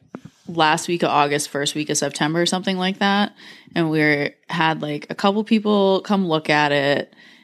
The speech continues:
and somebody really liked it, but was on the fence. And then it was like, there was a, it was like every time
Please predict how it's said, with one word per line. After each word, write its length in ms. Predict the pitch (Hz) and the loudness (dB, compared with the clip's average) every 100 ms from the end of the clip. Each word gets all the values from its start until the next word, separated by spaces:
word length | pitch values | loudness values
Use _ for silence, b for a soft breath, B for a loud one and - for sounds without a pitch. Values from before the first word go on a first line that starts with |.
| B | B
and 440 | - 143 139 135 143 | -2 0 0 -2 -2
somebody 320 | 185 202 220 | -2 0 2
really 280 | 214 208 214 | 2 2 2
liked 440 | 165 143 147 - | 2 0 -2 -2
it, 440 | 147 147 143 - - | 0 2 0 -2 -6
but 120 | 113 | -4
was 120 | 156 | -2
on 160 | 151 156 | -2 -4
the 60 | 160 | -4
fence. 600 | 156 139 135 135 135 - | -2 -2 -2 -4 -6 -6
And 140 | 147 | -4
then 180 | 143 147 | -4 -4
it 80 | 139 | -6
was 120 | 139 | -6
like, 240 | 135 123 - | -6 -6 -6
there 140 | 139 | -6
was 100 | 135 | -6
a, 260 | 135 147 - - | -8 -10 -12 -4
it 100 | 156 | -2
was 120 | 151 | 0
like 200 | 156 147 - | 0 0 0
every 320 | 196 226 226 | 0 2 2
time 680 | - 190 175 165 165 160 | 2 2 2 2 0 -4